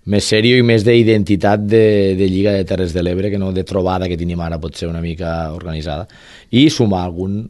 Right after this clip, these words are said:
una zona més, com he dit, la Sénia. També estem en converses en la, en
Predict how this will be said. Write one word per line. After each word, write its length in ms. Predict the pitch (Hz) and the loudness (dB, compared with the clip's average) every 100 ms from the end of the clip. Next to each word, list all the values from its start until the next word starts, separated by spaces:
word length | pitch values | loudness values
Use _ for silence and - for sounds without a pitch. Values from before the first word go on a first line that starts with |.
| - | -12
una 300 | 104 92 85 | -8 -8 -6
zona 160 | 87 | -6
més, 220 | 80 92 92 | -6 -6 -6
com 80 | 92 | -8
he 140 | 85 | -8
dit, 240 | 82 87 87 90 | -10 -12 -12 -12
la 160 | 90 82 | -12 -10
Sénia. 400 | 101 113 117 113 - - - - - | -6 -2 -2 -2 -6 -14 -20 -20 -14
També 160 | - 101 95 | 0 2 2
estem 260 | - 101 | 4 4
en 160 | 101 98 98 | 6 4 2
converses 560 | 95 101 98 98 104 95 | 2 2 4 4 2 2
en 80 | 101 | 4
la, 80 | 98 - - | 2 0 0
en 180 | 101 | 2